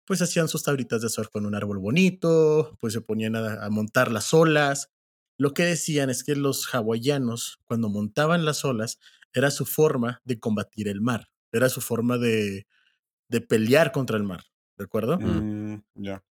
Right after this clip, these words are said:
Speaker 1: Luego entonces, cuando ya llegamos cerca del siglo veinte, se retomó la costumbre de deslizarse sobre las olas con planchas de madera en las playas hawaianas. Esto ocurrió a través de un grupo de descendientes de antiguos reyes hawaianos,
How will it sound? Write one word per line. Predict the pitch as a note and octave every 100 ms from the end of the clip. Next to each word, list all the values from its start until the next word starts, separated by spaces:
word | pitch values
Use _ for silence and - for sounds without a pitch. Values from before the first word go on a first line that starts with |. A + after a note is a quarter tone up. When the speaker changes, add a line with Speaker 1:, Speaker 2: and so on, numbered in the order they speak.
| _ _ -
Speaker 1:
Luego | B2+ D3+ F#3+
entonces, | F#3+ F3+ F3 - C#3+ D3+ -
cuando | C#3 B2
ya | A2
llegamos | B2+ D3 C#3+ D3 B2+ C3 - - -
cerca | - B2 A#2+ C#3 C#3+
del | B2 A#2
siglo | G2+ A2+ A2 C3
veinte, | D3+ D3 C#3 C3+ C#3+
se | - E3+
retomó | F#3 G3 E3+ C3+
la | B2 B2
costumbre | C3+ - A#2+ G#2+ B2
de | C3
deslizarse | A#2 G#2+ G#2 F#2 A2+
sobre | - D3+ D#3+ E3+
las | E3 -
olas | G2+ G#2+
con | - A#2 -
planchas | G#2+ A2 C3
de | C#3+
madera | C#3+ C3 G2 G#2+ B2+
en | B2
las | B2
playas | - E2+ E2+
hawaianas. | - G2 A#2+ C#3 F#2 - - _ _
Esto | C3 -
ocurrió | F3+ D#3+ C3+ A#2 A#2+
a | A#2
través | A2 G2+
de | G#2
un | G2
grupo | A#2 - C#3+
de | D3+
descendientes | D3+ D#3 D3+ B2+ A2 A2 A2
de | E2
antiguos | D#2+ - F#2 G2+
reyes | G#2+ A#2+ -
hawaianos, | C#3 C#3+ A#2+ A#2 -